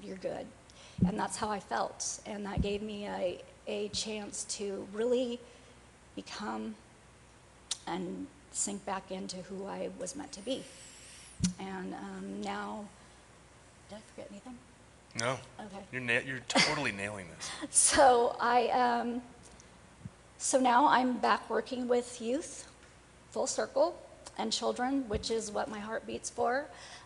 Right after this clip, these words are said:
Speaker 1: Um, these guys prayed me into an amazing living situation. I don't know if you saw Kay-, Kayla, my roommate,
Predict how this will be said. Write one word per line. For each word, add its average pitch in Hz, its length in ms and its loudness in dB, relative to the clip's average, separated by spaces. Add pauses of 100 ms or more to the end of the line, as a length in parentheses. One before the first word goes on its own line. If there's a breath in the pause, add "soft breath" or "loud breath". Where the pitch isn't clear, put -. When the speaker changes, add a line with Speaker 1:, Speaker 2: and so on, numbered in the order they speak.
Speaker 1:
Um, 214 300 2 (180)
these 233 240 -4
guys 254 340 2
prayed 226 380 -4
me 226 160 -4
into 233 300 -2
an 220 80 -4
amazing 240 880 6
living 196 260 0
situation. 202 640 0
I 202 40 -2
don't 202 100 -6
know 208 80 -8
if 196 100 -12
you 214 60 -6
saw 202 220 -2
Kay-, - 180 -8 (280)
Kayla, 233 300 8
my 240 140 10
roommate, 247 460 10